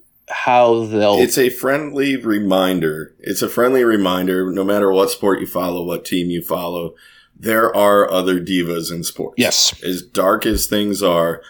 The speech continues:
Speaker 2: there is another day. There is always another game.
Speaker 1: Yep.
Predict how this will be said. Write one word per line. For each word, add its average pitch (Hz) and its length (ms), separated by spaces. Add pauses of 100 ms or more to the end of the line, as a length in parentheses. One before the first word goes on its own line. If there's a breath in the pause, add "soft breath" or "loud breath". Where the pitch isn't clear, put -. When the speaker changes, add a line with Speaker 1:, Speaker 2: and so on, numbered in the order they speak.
(120 loud breath)
Speaker 2:
there 90 460
is 98 760
another 90 460
day. 78 480
There 90 180
is 87 160 (100)
always 98 540
another 85 360
game. 85 340
Speaker 1:
Yep. 104 180